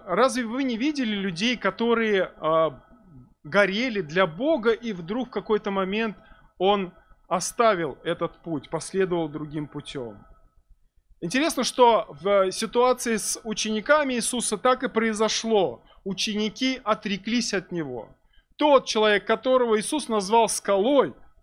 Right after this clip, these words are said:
тот, которому Он обещал дать ключи от царства, он трижды отрекся от Него,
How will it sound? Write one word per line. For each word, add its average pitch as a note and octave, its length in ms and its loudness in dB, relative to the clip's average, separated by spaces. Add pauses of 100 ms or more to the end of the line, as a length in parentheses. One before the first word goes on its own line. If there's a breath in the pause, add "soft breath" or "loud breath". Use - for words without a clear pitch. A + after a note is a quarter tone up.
(520)
тот, C4+ 240 4
которому B3 480 2
Он A#3+ 180 2
обещал A#3 440 2
дать G3+ 260 2
ключи G3+ 400 0
от D4+ 220 4
царства, F3 680 0 (480)
он G#3+ 320 2
трижды C#4 560 2
отрекся F#3 640 0
от - 140 -12
Него, C#3 380 -10